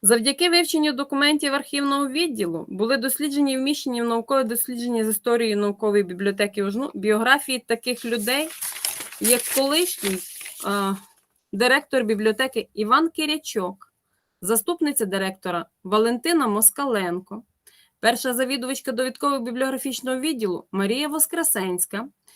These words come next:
завідувачка відділу Ганна Гомонай, завідувачка відділу Олена Закривидорога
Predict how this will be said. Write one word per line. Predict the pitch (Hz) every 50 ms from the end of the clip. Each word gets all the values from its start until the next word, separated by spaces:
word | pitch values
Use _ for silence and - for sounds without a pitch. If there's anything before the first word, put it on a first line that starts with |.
| - - _ _ -
завідувачка | 185 190 226 220 247 254 220 240 240 254 254 - - 254
відділу | 247 269 294 254 226 208 196
Ганна | 190 175 202 226 240 277 285 302 302
Гомонай, | 294 311 330 311 330 320 269 214 196 180 175 175 208 226 - _ _ _ _ _ _ _
завідувачка | - 175 196 220 214 247 254 226 247 247 254 240 - -
відділу | 233 240 214 208 220 214 - -
Олена | - - 220 240 262 277 285 285
Закривидорога | 269 285 285 285 269 262 254 254 226 202 208 202 190 180 170 170 185 196 233 269